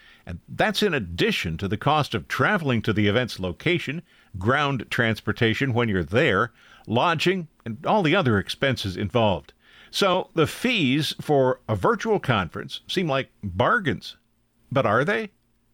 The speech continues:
A major challenge for virtual conferences is that people are still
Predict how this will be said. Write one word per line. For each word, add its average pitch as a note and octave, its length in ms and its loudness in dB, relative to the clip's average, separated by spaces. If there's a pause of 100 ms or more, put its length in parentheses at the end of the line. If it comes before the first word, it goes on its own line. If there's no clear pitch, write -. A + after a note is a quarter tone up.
(500)
A G#2 140 2
major D3+ 500 2
challenge D#3+ 720 0
for G#2+ 220 0
virtual A#2 500 0
conferences A2+ 800 -2
is B2+ 180 0
that G#2+ 160 -2
people G3+ 340 -2
are A#2+ 120 -2
still C3 300 0